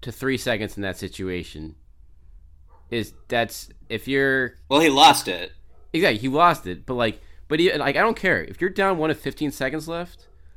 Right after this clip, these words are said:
Speaker 1: and you've already got fifty points, like, just go to the hoop, get a shot up early, give your team a chance to have two chances. And though, like, I, and, I mean, he did, he was guilty of this a few times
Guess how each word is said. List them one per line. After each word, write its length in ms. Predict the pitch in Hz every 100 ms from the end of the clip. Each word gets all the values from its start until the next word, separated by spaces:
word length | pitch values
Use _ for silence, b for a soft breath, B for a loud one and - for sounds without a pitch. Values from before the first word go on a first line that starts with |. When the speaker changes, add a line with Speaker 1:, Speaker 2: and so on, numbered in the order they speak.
| - -
Speaker 1:
and 100 | 123
you've 240 | 127 -
already 220 | 135 135
got 160 | 131 123
fifty 260 | 131 135
points, 400 | 127 120 135 156
like, 260 | 107 98 - - - - - -
just 260 | 143 -
go 180 | 143 202
to 60 | 240
the 120 | 139
hoop, 320 | 196 240 - - - -
get 120 | 160
a 60 | 214
shot 300 | - 160 185
up 180 | 185 104
early, 220 | 180 147
give 160 | 143
your 100 | 185
team 180 | - 175
a 40 | 156
chance 680 | - 147 190 - - - - - - -
to 80 | 139
have 240 | 139 120
two 200 | - 156
chances. 720 | 151 143 196 - - - - - - - - -
And 200 | 131 123
though, 260 | 131 123 117
like, 440 | 110 104 104 - - - -
I, 80 | 127
and, 280 | 135 135 131 117
I 60 |
mean, 160 | 123 120
he 100 | 143
did, 280 | 170 170 147
he 80 |
was 100 | 160
guilty 240 | - 170 180
of 40 |
this 160 | 160 -
a 40 |
few 160 | - 135
times 540 | 139 123 120 104 -